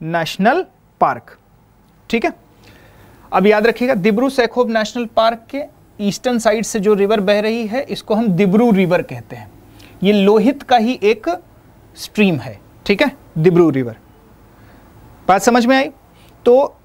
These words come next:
इस जगह पर ब्रह्मपुत्र रिवर के बैंक पर लोहित रिवर के एडजॉइनिंग एरिया में दिब्रू सैखोब नेशनल पार्क है, ठीक है। तो इसकी लोकेशन एक बार क्लियर हो गई,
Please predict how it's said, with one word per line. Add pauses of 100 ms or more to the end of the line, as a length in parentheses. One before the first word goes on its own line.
(240)
इस
जगह
पर (420)
ब्रह्मपुत्र
रिवर
के
बैंक
पर (840)
लोहित
रिवर
के
एडजॉइनिंग
एरिया
में
दिब्रू
सैखोब
नेशनल
पार्क
है, (540)
ठीक
है। (380)
तो
इसकी
लोकेशन
एक
बार
क्लियर
हो
गई,